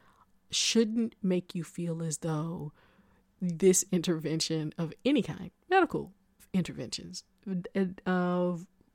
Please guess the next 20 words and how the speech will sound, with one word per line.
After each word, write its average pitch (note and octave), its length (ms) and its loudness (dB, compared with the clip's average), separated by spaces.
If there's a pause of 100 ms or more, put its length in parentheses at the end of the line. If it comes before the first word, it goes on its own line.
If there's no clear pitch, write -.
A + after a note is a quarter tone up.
even E4 280 6
referrals F#3 880 2 (120)
from D3 320 -6
physicians - 760 -10 (420)
to G3+ 220 6
another D#3+ 280 6
physician D#3+ 640 -4 (520)
will F3+ 220 4
put - 400 0
you, E3 500 0 (400)
like, F3 300 -4
in F3+ 140 0
a E3 80 -2
situation E3 600 -2
where E3+ 100 0
you F3+ 160 -2
just F3 260 -2
like, F3+ 280 -10
"Well, D#3+ 120 -2
damn, E3 460 -8